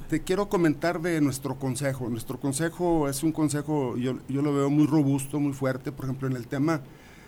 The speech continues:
administrativo tenemos la participación de grupo de industriales, donde tenemos cuatro miembros, somos cuatro miembros del grupo de industriales, en donde las empresas que representamos,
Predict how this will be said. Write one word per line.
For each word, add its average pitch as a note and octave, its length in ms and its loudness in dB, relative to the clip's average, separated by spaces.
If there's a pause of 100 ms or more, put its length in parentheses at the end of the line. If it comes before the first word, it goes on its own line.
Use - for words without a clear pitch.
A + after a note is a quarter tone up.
(320)
administrativo C3+ 960 -2
tenemos C3 600 -2 (920)
la B2 220 -4
participación C3+ 800 -4
de D3 80 0
grupo C#3+ 340 -2
de C#3+ 80 2
industriales, C3 580 0
donde A#2 260 -4
tenemos B2+ 400 -6
cuatro D3 380 -2
miembros, C#3 600 -2
somos C3+ 280 -4
cuatro C3+ 280 -4
miembros B2+ 340 -4
del A#2 100 -4
grupo A2+ 320 -4
de C3 60 2
industriales, B2+ 600 -4 (720)
en B2 160 -2
donde C3 240 0
las B2+ 160 -2
empresas C3+ 500 -4
que - 140 -6
representamos, C3 960 -4